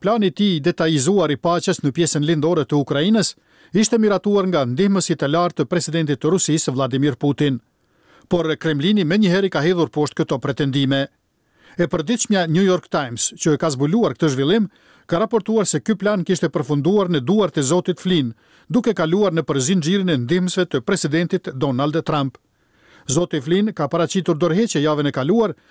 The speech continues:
për shkak të dyshimeve se i ka keq interpretuar diskutimet e tij me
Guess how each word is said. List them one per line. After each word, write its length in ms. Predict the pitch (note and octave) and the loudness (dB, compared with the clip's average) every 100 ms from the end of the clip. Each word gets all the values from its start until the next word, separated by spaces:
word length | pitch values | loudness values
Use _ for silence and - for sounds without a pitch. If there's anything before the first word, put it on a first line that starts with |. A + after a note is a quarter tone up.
| _ _ | _ _
për 120 | E3+ | -4
shkak 220 | - A3 | 0 0
të 80 | G3 D3 | 0 0
dyshimeve 480 | C3+ G3 G#3+ G#3 F3+ | 0 2 4 4 2
se 140 | F3+ | 2
i 40 | E3+ | 0
ka 220 | F3+ D3+ | 0 -2
keq 220 | - G#3 G3+ | -2 0 0
interpretuar 640 | E3+ D#3+ E3 D3+ A3+ F#3 | 0 -2 -2 -2 0 0
diskutimet 600 | C3+ D3+ D#3 - F#3 D#3+ | 0 -2 -2 0 0 0
e 40 | C#3 | 0
tij 260 | G#3+ A3+ - _ _ _ | 2 0 -2 _ _ _
me 180 | D3 | 0